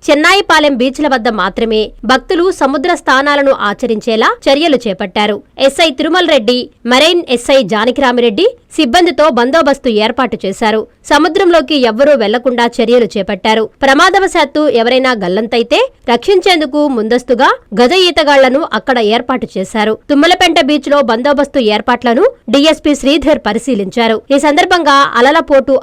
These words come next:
అధికంగా ఉంటుందని, అప్రమత్తంగా ఉండాలని సీఐ రాజేశ్వరరావు, ఎస్ఐలు తిరుమల రెడ్డి, జానకిరామిరెడ్డిలకు డీఎస్పీ సూచించారు. ఈ సందర్భంగా డీఎస్పీ ఎన్ త్రీ న్యూస్తో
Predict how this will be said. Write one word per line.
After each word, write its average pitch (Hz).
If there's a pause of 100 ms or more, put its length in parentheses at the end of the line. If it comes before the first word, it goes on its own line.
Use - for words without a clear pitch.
అధికంగా 262 (100)
ఉంటుందని, 220 (340)
అప్రమత్తంగా 330 (120)
ఉండాలని 208 (260)
సీఐ 294 (100)
రాజేశ్వరరావు, 262 (280)
ఎస్ఐలు 370
తిరుమల 240
రెడ్డి, 269 (320)
జానకిరామిరెడ్డిలకు 277 (180)
డీఎస్పీ 277 (100)
సూచించారు. 226 (240)
ఈ 277
సందర్భంగా 294 (100)
డీఎస్పీ 240 (240)
ఎన్ 330
త్రీ 415 (100)
న్యూస్తో 269